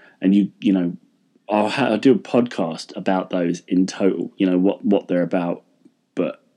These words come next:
you can get in there reasonably early, you know, and, um, those bikes are gonna be finished up over the weekend, so you're gonna be able to take them out soon,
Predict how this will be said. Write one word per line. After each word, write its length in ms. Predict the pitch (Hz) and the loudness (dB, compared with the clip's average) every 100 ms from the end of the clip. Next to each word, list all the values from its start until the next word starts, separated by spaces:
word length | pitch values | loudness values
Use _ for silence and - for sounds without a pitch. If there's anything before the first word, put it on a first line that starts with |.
| _ _ _ _ _ _ | _ _ _ _ _ _
you 160 | 104 95 | -2 0
can 360 | 98 90 87 - _ - | 0 0 0 -4 _ -14
get 180 | - 110 | 0 0
in 140 | 98 98 | 4 2
there 160 | 92 | 2
reasonably 680 | 95 104 101 98 87 87 87 | 4 4 4 4 4 2 2
early, 480 | 92 92 90 85 87 - | 0 0 0 -2 -8 -14
you 240 | 98 95 | -6 -2
know, 180 | 90 87 | -2 -2
and, 260 | 85 87 87 | 0 -2 -2
um, 300 | 85 87 87 - - - | -2 -4 -6 -12 -14 0
those 200 | 101 98 | 2 2
bikes 320 | 95 71 - | -2 -4 -4
are 40 | |
gonna 140 | 95 90 | 0 0
be 60 | |
finished 380 | 82 95 92 - | 0 -2 -2 -4
up 140 | 90 | -6
over 160 | 95 85 | -6 -4
the 80 | 85 | 2
weekend, 540 | 90 90 - 101 85 | 4 2 0 -2 -2
so 120 | - | -2
you're 120 | 92 92 | -6 -2
gonna 140 | 95 | -2
be 120 | 92 | 0
able 140 | 95 85 | -2 -6
to 100 | - | -10
take 260 | - 95 | -4 -4
them 120 | 87 | 0
out 240 | 120 113 - | 0 0 -2
soon, 380 | - 92 98 | -4 0 0